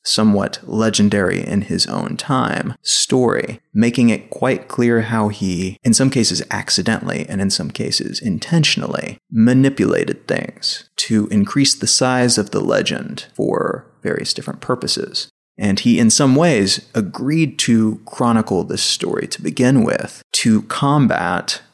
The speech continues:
essentially fake news that was arising around it and being used for different purposes that he didn't agree with.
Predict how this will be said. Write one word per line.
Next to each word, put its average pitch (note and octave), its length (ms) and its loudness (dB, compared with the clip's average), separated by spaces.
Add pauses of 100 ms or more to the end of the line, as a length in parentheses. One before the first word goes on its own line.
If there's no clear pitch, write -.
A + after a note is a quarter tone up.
(100)
essentially A2+ 580 2
fake G2+ 420 -4
news G#2+ 480 2
that - 120 0
was - 160 -4
arising E2+ 460 -2
around A2 440 -2
it - 140 -4
and - 160 -6
being - 220 -4
used - 280 -6
for - 120 -8
different - 280 -8
purposes - 460 -2
that - 140 -8
he - 80 -12
didn't - 260 -8
agree F#2+ 240 -2
with. - 300 -4